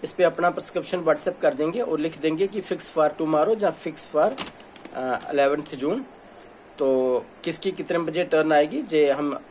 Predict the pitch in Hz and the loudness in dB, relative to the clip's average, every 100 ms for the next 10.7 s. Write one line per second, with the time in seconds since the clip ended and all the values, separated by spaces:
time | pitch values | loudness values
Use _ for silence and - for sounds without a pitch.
0 | - - - - - - - - 151 127 | -20 -20 -20 -20 -20 -20 -20 -4 0 2
1 | 123 123 127 127 151 131 135 - 147 - | 4 2 0 -2 -4 2 2 2 0 0
2 | 151 156 156 143 147 151 160 190 208 185 | -6 -2 -2 2 2 4 2 2 4 4
3 | 175 - 165 - 170 196 185 180 147 143 | 2 -8 -10 -4 4 6 6 6 4 4
4 | 143 151 247 277 - - - - - 139 | 0 2 2 2 -12 -20 -20 -20 -14 -6
5 | 131 - 139 147 147 202 147 139 - 131 | -4 0 2 2 2 0 2 2 2 -2
6 | 123 123 104 90 - - - - - - | -2 -4 -8 -10 -18 -20 -20 -20 -20 -20
7 | - - - - - - - - 123 160 | -20 -20 -20 -20 -20 -20 -20 -8 0 0
8 | 160 151 151 170 175 175 185 175 202 214 | 0 -4 -2 2 2 2 2 0 0 -2
9 | 170 - 160 160 156 156 147 147 160 170 | 0 2 0 0 -2 0 2 0 2 2
10 | 160 160 160 160 170 233 | 4 4 4 2 0 -2